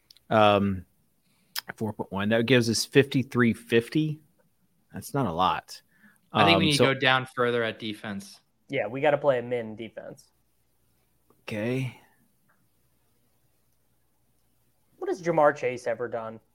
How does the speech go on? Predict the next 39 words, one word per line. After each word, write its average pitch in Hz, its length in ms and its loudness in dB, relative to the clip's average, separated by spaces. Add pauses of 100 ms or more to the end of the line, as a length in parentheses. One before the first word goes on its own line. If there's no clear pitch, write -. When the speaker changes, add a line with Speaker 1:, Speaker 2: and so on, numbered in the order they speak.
Speaker 3:
you 131 100 -12
know? 131 240 -4 (1500)
Oh, 339 180 12
we 165 180 2
Speaker 1:
Who? - 60 -6
Speaker 3:
play, 247 340 10
we 220 200 -2
play, 233 380 4
uh, 214 280 8
we 208 140 -2
play 214 200 2
the 180 80 4
Speaker 1:
Falcons. 175 400 8
Speaker 3:
Jets 131 80 -8
against, 139 300 -2 (320)
no, 190 160 2
we 127 100 -6
play 190 180 2
the 147 100 -2
Jets 165 280 0
against 131 280 -12
Rodgers. 143 560 0 (520)
Easy. 160 400 -10 (260)
Speaker 2:
If 156 200 4
Rodgers 165 380 6
just 143 240 0
was, 139 240 0
uh, 131 440 2
he's 156 160 -4
on 156 100 4
the 135 100 -2
injury 156 340 -2
report, 123 260 -4
didn't 143 180 -6
practice 131 440 -4
today 123 180 -6
with 113 160 -6
a 98 40 -16
thumb. 127 340 -8